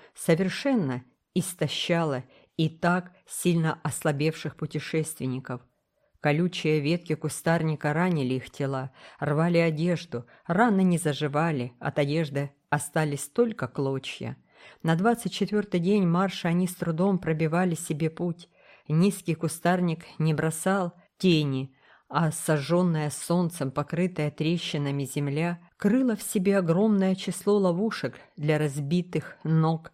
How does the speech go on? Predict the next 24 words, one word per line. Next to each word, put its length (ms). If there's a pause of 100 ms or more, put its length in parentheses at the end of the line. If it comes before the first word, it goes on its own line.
скитальцев. 1000 (380)
Путешественники 800
были 220
так 380
слабы, 460
что 240
многие 400
из 100
них 240
просили 460
оставить 720
их 240 (100)
умирать 500
в 100
скребе. 720 (340)
Стрелецкий 960
своим 480
примером 580
поднимал 540
у 80
всех 360
дух 480
и 140
уверял, 560